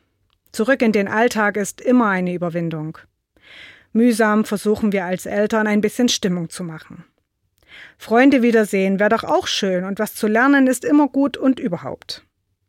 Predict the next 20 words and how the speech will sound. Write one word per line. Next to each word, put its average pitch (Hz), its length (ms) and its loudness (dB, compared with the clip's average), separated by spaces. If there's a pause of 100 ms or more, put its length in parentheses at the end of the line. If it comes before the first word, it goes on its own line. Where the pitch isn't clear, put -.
(680)
Aber 190 160 -4
natürlich 202 520 -2
wissen 196 280 -2
wir, 254 320 0 (800)
das - 200 -6
zweite 233 420 2
Halbjahr 233 560 0
hat 214 200 -4
jetzt - 340 -4
noch 233 280 0
weniger 185 360 -2
Schwung. 240 460 0 (360)
Es - 200 -8
ist - 240 -8
halt 202 180 0
schon 214 220 0
das 202 160 -2
erste 214 340 -6
Halbjahr 170 380 -4
rum 180 280 -4